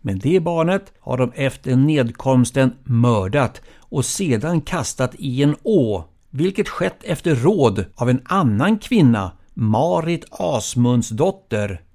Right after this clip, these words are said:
som höll sig för sig själv i en liten stuga som hon hade köpt av Sven i Klinten i Korsberga socken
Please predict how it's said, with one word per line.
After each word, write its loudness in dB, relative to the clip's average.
som -2
höll 0
sig -4
för 0
sig -2
själv -2
i -6
en 0
liten 2
stuga -2
som 0
hon 4
hade -2
köpt -4
av -6
Sven 0
i -6
Klinten -2
i -14
Korsberga -4
socken -4